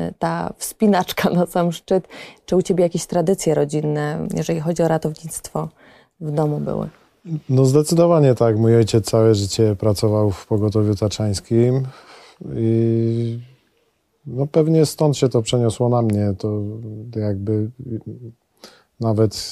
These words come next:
Speaker 2: chwile te nasze, ta praca się zazębiła, także pracowaliśmy tutaj wspólnie w toprze i ojciec, i ja.
Speaker 1: A jak ty na ojca jako dziecko patrzyłeś? Był dla ciebie bohaterem,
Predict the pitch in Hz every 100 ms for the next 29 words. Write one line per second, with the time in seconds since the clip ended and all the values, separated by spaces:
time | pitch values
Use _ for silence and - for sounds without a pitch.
0 | - - _ _ - 113 110 107 107 107
1 | 107 107 104 98 107 101 101 - 104 101
2 | 98 - _ _ _ _ _ _ _ 139
3 | 151 143 147 147 139 117 113 - 113 104
4 | 107 - 110 113 110 110 107 110 107 104
5 | 98 101 113 101 110 104 95 101 101 101
6 | 104 101 - - 98 95 92 92 90 -
7 | _ _ _ 196 175 - 110 113 101 -
8 | 92 - 104 98 98 98 95 101 92 95
9 | 92 87 - - 269 - 165 156 156 156
10 | 156 151 156 147 151 - 151 151 - -
11 | - 151 - - _ _ _ 170 170 165
12 | - 156 151 151 160 - 151 196 240 247